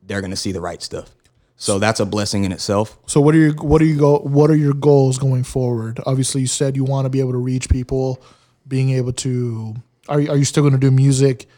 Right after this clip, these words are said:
Speaker 2: in the name of Jesus, God?
Speaker 1: Y-, yeah, bro,
Speaker 2: Are you
Speaker 1: uh,
Speaker 2: trying to do that?
Speaker 1: I'm actually working on a tape right now, bro. And like I said, it's only been a couple months. And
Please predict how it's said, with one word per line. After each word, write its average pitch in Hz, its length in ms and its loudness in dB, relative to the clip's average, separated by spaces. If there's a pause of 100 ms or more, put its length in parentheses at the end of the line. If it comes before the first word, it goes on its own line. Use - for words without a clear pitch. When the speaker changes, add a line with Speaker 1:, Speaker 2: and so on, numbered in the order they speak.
(140)
Speaker 2:
in 143 120 -4
the 127 60 2
name 131 340 2
of 120 100 -4
Jesus, 143 560 2
God? 143 480 4
Speaker 1:
Y-, - 80 -4
yeah, 131 200 6
bro, 113 140 6
Speaker 2:
Are 120 60 6
you - 60 6
Speaker 1:
uh, 120 80 6
Speaker 2:
trying 147 120 6
to 143 80 4
do 135 160 4
that? 131 400 2
Speaker 1:
I'm 123 160 4
actually 147 300 4
working 127 260 4
on 123 100 4
a 117 40 4
tape 123 260 4
right 120 140 4
now, 120 220 2
bro. 110 340 2
And 104 100 4
like 107 180 2
I 104 60 2
said, 117 240 2
it's 107 120 -2
only 123 180 2
been 120 140 2
a 98 60 -6
couple 120 280 0
months. 110 440 0
And 95 300 0